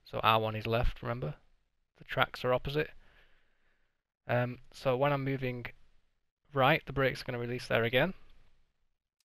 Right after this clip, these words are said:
And then again for the right brake,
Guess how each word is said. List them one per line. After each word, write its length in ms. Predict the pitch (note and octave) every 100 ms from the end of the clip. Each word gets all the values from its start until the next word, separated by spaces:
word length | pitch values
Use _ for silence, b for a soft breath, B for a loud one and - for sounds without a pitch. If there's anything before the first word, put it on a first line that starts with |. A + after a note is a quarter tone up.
| _ - _ _ _ _ _ -
And 100 | B2
then 120 | A#2
again 340 | A#2+ C#3 B2+
for 140 | A#2+ -
the 80 | A2+
right 280 | A#2+ B2
brake, 420 | - C#3 F3+ -